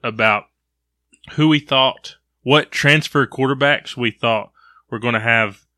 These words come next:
good seasons, and they all looked pretty good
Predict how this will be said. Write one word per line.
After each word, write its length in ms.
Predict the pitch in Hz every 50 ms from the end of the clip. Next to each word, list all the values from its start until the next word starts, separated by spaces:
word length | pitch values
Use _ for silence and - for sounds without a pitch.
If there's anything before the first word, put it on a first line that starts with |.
| _ _ _ _ _ _ _ -
good 200 | 120 123 107 -
seasons, 680 | - - 131 135 147 - 185 180 92 - - - - _ _ _ _ _
and 920 | 117 120 113 110 110 107 107 107 107 104 107 104 104 104 101 98 98 98 98 _ _ _ _ _ _ _ _ _ _
they 320 | 123 107 117 131 135 139
all 240 | 135 139 151 156 147
looked 200 | 151 175 - -
pretty 180 | - 180 151 131
good 260 | 117 113 117 110 98